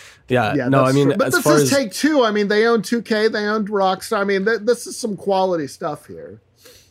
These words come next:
Speaker 1: It's, it's qual-, I mean, we talked about this, uh, on today's daily on for, for Thursday, um, but we were, we were kind of making the distinction between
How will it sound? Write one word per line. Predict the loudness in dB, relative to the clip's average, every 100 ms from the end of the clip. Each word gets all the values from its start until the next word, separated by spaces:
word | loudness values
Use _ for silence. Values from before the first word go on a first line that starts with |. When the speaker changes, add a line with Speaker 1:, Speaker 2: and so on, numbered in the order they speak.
| -2
Speaker 1:
It's, | 0 0
it's | -2 0
qual-, | 0 0
I |
mean, | 2 2
we |
talked | 2 0
about | 0 0
this, | -2 -2
uh, | -2 -2 -2
on | -2 -4
today's | -6 -4 0 0 0 -6
daily | -6 -4 -2 0 -2
on | -4 -8 -12
for, | -12 -12 -12 -8
for | -2
Thursday, | 2 2 2 -2 -4 -6
um, | -4 -4 -4 -6 -8 -14 _ _ _ _ -20 -8
but | -4
we | 0 0
were, | 0 -2 -4
we | -2 -2
were | 0
kind | -2
of | -2
making | -4 -4 -6
the |
distinction | -6 -4 -4 -4 -6
between | -4 -2 -2 -4